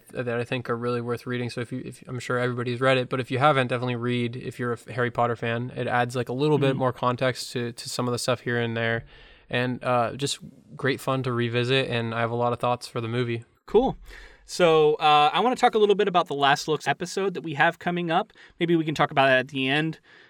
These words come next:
Speaker 2: Um, so stick around for that, and we'll talk about, like, what that episode's gonna be like and, and how you can interact with us on it if you, if you want to.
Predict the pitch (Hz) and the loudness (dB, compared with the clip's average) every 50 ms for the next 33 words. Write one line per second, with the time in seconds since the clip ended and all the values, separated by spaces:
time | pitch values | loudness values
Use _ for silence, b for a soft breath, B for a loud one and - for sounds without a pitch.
0 | b b 143 135 131 127 127 123 - - 120 - - 170 - - 147 147 143 131 | b b -2 0 0 0 -2 -4 -6 -8 -6 -4 -4 -2 0 0 0 0 0 0
1 | 147 139 139 143 143 123 131 127 127 - 135 123 - 135 131 120 117 123 123 135 | 2 6 6 6 6 4 2 -4 0 0 0 0 0 -2 -4 -2 -2 -2 -2 -2
2 | 135 123 - 139 127 123 120 120 - 135 120 - - 135 123 120 127 123 127 127 | -4 -2 -2 -2 -2 -2 -4 -4 -4 -6 -6 -4 -6 -8 -6 -6 -6 -6 -4 0
3 | 127 123 123 123 123 120 - 113 110 110 117 B B B B B - 123 120 135 | 2 2 2 2 0 -2 -6 -12 -12 -14 -16 B B B B B -4 2 4 4
4 | 131 127 123 117 - 135 123 123 123 120 123 123 123 - - 113 117 120 120 - | 4 4 0 -2 -4 -6 -4 -4 -4 -2 0 0 0 -2 -2 -6 -6 -6 -6 -6
5 | 131 123 120 123 127 120 117 120 120 120 117 - 123 127 123 139 208 240 - - | -6 -6 -4 -4 -6 -6 -6 -8 -8 -10 -10 -10 -10 -10 -8 -8 -10 -10 -10 -12
6 | 107 | -12